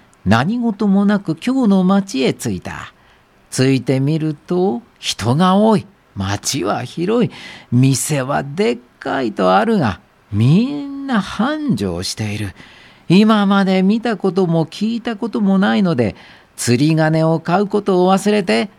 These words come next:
あっちの店でうまいもん食べ、こっちの店では酒を飲み、楽しいや。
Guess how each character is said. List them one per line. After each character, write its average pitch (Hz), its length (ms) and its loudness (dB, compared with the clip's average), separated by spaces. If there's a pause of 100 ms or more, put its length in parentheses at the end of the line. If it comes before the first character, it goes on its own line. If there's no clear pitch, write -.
(300)
あ 92 220 -4
っ - 40 -20 (120)
ち 92 180 -4
の 107 160 0
店 123 340 -2
で 214 160 -2
う 202 160 2
ま 302 260 0
い 285 60 2
も 220 200 4
ん 214 40 0
食 220 180 2
べ、 254 280 2 (320)
こ - 200 -4
っ - 60 -2 (140)
ち 117 180 -2
の 143 180 4
店 139 320 0
で 175 120 -2
は 131 200 -4
酒 185 360 -6
を 214 160 0
飲 240 180 2
み、 311 220 0 (480)
楽 170 840 0
し 202 560 -2
い - 20 -4
や。 254 500 -2